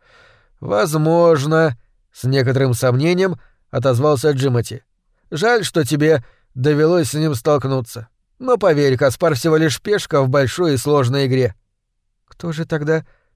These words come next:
затеял эту игру? Кристофер Тлен, да?» «Я предпочел бы не поминать его лишний раз, если ты не против. Мне кажется, чем больше говоришь о тьме и смерти, тем они ближе».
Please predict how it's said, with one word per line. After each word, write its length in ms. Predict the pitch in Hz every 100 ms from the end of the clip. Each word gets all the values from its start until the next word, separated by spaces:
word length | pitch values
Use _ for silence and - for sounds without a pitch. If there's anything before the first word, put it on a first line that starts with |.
| _
затеял 580 | 127 156 135 156 160 160
эту 260 | 160 165
игру? 280 | 156 151 151 _ _ _ _ _ -
Кристофер 640 | 160 175 - 165 170 165
Тлен, 340 | 180 185 180
да?» 200 | 160 170 160 _ _ _ _ - - _
«Я 580 | - 165 208 202 196 190 170
предпочел 640 | 190 180 175 160 196 185
бы 280 | 175 175 165
не 200 | 180 185
поминать 720 | 185 185 185 180 175 139 120
его 220 | 147 143
лишний 460 | 143 147 123 156 160
раз, 360 | 151 120 -
если 400 | 131 123 110 131
ты 140 | 120 135
не 120 | 127
против. 520 | 120 113 - - _ _ _
Мне 280 | - 170 180
кажется, 540 | 156 156 160 120 175 131 - - -
чем 380 | - 185 160
больше 380 | 160 170 143 165
говоришь 500 | 151 156 156 160 135
о 100 | 147
тьме 320 | 123 151 151
и 40 | 139
смерти, 600 | - 143 151 147 - 208 _ _ - _
тем 400 | - 254 247 208
они 360 | 220 208 208 202
ближе». 440 | 190 208 156 104